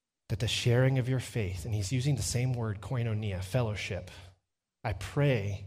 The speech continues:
that the fellowship of your faith will become effective for a full knowledge of every good thing that is in us for the sake of Christ."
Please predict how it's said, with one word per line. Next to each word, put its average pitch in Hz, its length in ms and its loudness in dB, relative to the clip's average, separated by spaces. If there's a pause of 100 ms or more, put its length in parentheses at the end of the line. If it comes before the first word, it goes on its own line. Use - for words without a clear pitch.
that 104 140 -2
the 101 80 -4
fellowship 135 720 -2 (680)
of 101 140 -2
your 101 120 -2
faith 104 720 -4 (500)
will 117 100 -2
become 113 400 0
effective 101 960 -6 (420)
for - 220 -4
a 104 140 -2
full 131 480 -2
knowledge 104 920 -2 (100)
of 101 260 -4
every 113 440 0 (240)
good 107 340 -2 (160)
thing 95 400 2
that 101 100 -2
is 95 160 -4
in 95 140 -2
us - 320 -8
for - 140 -10
the 92 100 -4
sake 92 280 -4
of 101 120 -10
Christ." - 580 -10